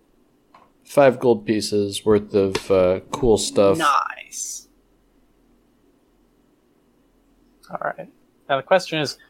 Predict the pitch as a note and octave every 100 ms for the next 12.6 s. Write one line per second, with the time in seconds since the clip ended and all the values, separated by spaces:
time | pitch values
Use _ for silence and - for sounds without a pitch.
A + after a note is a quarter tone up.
0 | - C3+ C3 B2+ - E3+ - D3 D3 D3+
1 | D#3 D3+ D3+ D3+ D#3 D#3 - _ _ -
2 | _ - _ _ - _ _ _ _ _
3 | - - - D#3 F#3+ C#3+ C3+ F3 C3 C3
4 | D#3+ F3+ C#3 C3 - - - _ _ _
5 | D#3 - G#3+ E3 C3+ C3 C#3 C3 C3 A#2+
6 | C#3 D3 - _ _ - C#3+ - - -
7 | - - - - - - - D#3+ D#3 -
8 | C3 - - - C#3+ - - - - -
9 | F3+ _ _ _ _ _ _ _ C#3 C3
10 | C3+ D3 - - E3 _ _ _ _ _
11 | _ _ _ _ _ _ _ _ _ _
12 | _ _ D3+ - - D3